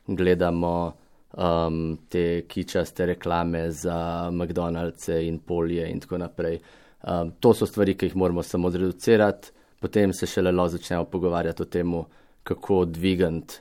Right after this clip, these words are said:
nek nivo tega, kar se prikazuje, ne. Kar je mogoče kontraintuitivno, eh,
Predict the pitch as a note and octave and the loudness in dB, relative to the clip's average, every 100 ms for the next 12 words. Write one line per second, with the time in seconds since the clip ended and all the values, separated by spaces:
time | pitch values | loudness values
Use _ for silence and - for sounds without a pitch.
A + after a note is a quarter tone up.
0 | _ F2+ F2 - F2+ E2+ E2+ - F2+ E2+ | _ -2 -2 0 0 2 0 0 -2 -2
1 | E2+ F2 E2+ F2+ - _ _ _ - - | -2 0 0 -2 -10 _ _ _ -12 -2
2 | F2+ - E2+ F2+ E2 F2 E2 F2 F#2 A2 | -2 -2 -4 -2 0 -2 -2 -4 0 4
3 | A#2 A#2 B2 B2+ A#2 - A2+ A2+ A2+ G#2+ | 6 6 6 4 2 2 2 4 4 2
4 | G2 G#2 G2 A2+ A#2 A2+ G#2 - - - | 2 2 2 2 2 2 0 -4 -18 -20
5 | - - - F#2 F#2 | -20 -14 -2 2 2